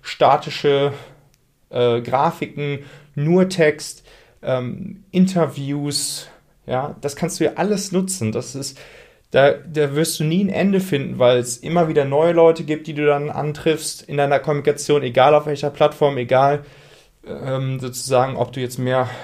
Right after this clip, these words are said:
über E-Mails sprichst, über Blogs, über Social Media. Grundsätzlich muss die Idee von deinem Content sein, dass du Relevanz schaffst und nicht direkt immer sagst, "Naja, was haben wir als Unternehmen davon?", sondern erstmal dieses Mindset mitzubringen,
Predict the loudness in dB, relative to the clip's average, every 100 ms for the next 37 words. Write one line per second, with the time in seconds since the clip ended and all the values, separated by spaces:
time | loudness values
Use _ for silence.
0 | -16 -4 -2 2 2 2 0 -4 0 0
1 | 0 0 0 2 2 0 -4 -4 0 0
2 | -2 -20 _ _ -16 -8 -8 -6 -6 0
3 | 0 0 -2 -2 -4 -6 -4 -4 -6 -8
4 | -6 -2 0 0 -2 -10 -20 _ _ _
5 | -6 0 0 0 -4 -2 -2 2 2 2
6 | -4 -6 -2 0 2 0 0 -2 -2 -4
7 | -8 -20 -20 -20 -20 -20 -6 -4 -4 -6
8 | -6 2 2 2 0 0 4 4 2 0
9 | 2 4 2 0 -2 2 2 4 0 -2
10 | -4 0 0 0 -2 -2 -2 0 0 -2
11 | -2 -2 -2 -4 -20 _ _ _ -14 -8
12 | -6 -4 2 2 2 -4 -6 -8 -4 0
13 | 0 0